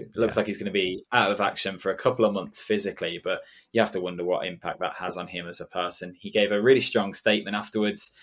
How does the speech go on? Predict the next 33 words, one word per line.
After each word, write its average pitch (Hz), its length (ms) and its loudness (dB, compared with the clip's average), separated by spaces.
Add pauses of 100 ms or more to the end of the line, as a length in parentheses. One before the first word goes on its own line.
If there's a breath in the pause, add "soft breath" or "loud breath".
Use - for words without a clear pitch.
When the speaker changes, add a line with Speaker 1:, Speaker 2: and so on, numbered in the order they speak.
(180 soft breath)
Speaker 1:
said - 160 -6
he 101 40 -2
was 92 100 -8
doing 101 200 2
well, 101 220 2
he'd 92 120 -2
be 90 80 -12
back. 107 480 2 (180)
He, 95 320 -10
he 92 80 -12
wanted 92 200 -8
to - 100 -20
think 98 240 -10
about 92 280 0 (600)
getting 95 180 0
back 101 180 -2
into 95 140 -8
football 95 340 -4
as 85 120 -4
soon 92 180 -2
as 87 100 -10
possible. 87 460 -8
So, - 260 -6 (120)
yeah, - 240 -10 (160)
Speaker 2:
Yeah. 85 200 -4
Speaker 1:
everyone 90 280 -6
here, 87 160 -8
I'm 85 40 -6 (120)
sure, 85 340 -10 (140)
Speaker 2:
He's, 107 260 0
Speaker 1:
will - 80 -10
Speaker 2:
he's, 98 140 -6
Speaker 1:
agree. 85 200 -8